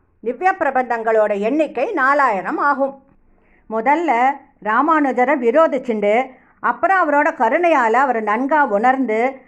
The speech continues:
அவரோட மகிமையை கொண்டாடி இந்த அருந்தாதி அருளி செய்தாரே. இப்படி அவரோட ஆழமான பக்தி அடியாள்கிட்ட கொஞ்சம் கூட இல்லையே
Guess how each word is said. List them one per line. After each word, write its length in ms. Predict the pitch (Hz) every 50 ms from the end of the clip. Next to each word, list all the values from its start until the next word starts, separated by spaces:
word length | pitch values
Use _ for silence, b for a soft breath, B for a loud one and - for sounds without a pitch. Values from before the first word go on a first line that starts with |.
| B B
அவரோட 360 | 240 254 277 294 302 311 311 320 254
மகிமையை 440 | 220 220 302 370 370 381 349 -
கொண்டாடி 520 | - - 220 254 277 285 285 285 285 330 415
இந்த 220 | 359 294 262 226
அருந்தாதி 600 | 208 208 226 277 311 302 302 320 311 285 - 339
அருளி 360 | 359 254 214 240 294 302 294
செய்தாரே. 760 | 294 254 220 233 254 269 247 220 202 208 214 247 269 262 B B B B B
இப்படி 320 | 247 254 254 - 339 330
அவரோட 400 | 320 349 330 220 247 247 262 277
ஆழமான 720 | 330 247 202 208 240 269 285 277 269 269 269 302 381 392 262
பக்தி 340 | 247 240 - - 320 330
அடியாள்கிட்ட 760 | 302 220 208 247 285 294 277 277 254 262 262 254 254 311 302 -
கொஞ்சம் 320 | 233 214 220 226 269 254
கூட 180 | 247 269 339 392
இல்லையே 720 | 320 220 214 240 240 226 233 254 277 269 214 170 B